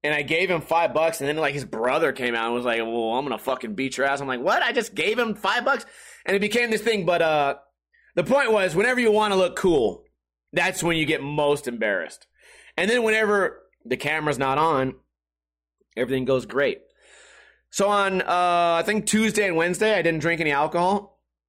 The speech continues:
Uh, it was one of those, I, I didn't go crazy last weekend, but it was one of those things where, uh, I was like, "You know what? Let's just do it. No alcohol on Tuesday and Wednesday." And I started craving sweets.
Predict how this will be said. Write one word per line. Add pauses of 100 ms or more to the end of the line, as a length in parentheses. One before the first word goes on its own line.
(120)
Uh,
it
was
one
of
those, (400)
I,
I
didn't
go
crazy
last
weekend,
but
it
was
one
of
those
things
where,
uh,
I
was
like,
"You
know
what? (420)
Let's
just
do
it. (160)
No
alcohol
on (500)
Tuesday
and
Wednesday."
And
I
started
craving
sweets.